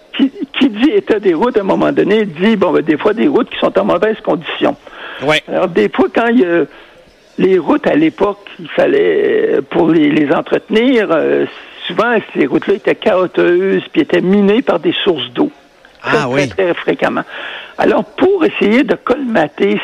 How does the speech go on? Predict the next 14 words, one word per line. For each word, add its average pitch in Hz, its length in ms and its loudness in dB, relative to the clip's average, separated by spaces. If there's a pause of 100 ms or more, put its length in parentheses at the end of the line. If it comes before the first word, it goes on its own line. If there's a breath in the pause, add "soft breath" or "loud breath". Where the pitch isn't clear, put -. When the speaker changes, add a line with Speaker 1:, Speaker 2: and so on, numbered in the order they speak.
Speaker 1:
ces 135 140 2 (140)
sources - 280 -2
d'eau-là, 220 420 2 (420 loud breath)
on 165 120 0
plaçait 175 340 0
des 202 180 2
billes 202 300 2
de 165 100 0
bois 170 220 0
au 247 80 -2
travers 175 340 0
de 160 60 0
la 131 80 2
route 139 360 -2